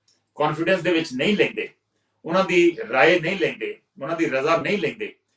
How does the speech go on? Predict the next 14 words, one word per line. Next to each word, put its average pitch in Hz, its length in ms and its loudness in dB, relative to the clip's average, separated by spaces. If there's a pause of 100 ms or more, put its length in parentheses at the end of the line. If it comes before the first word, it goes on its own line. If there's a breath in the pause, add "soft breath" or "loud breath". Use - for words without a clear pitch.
(140)
ਤੇ 135 80 -6
ਫਿਰ 135 200 -2
ਇਹੋ 139 280 -4
ਹੀ 170 80 6
ਹੁੰਦਾ 110 260 -4
ਵਾ 110 140 0
ਜੋ 110 380 -2 (560)
ਭਾਜਪਾ 113 360 -4
ਨਾਲ 123 240 -4 (640)
ਕਿਸਾਨੀ 113 420 -6
ਬਿੱਲਾਂ 107 320 -2
ਤੇ 160 80 2
ਹੋਇਆ 127 220 0
ਸੀ 147 260 -10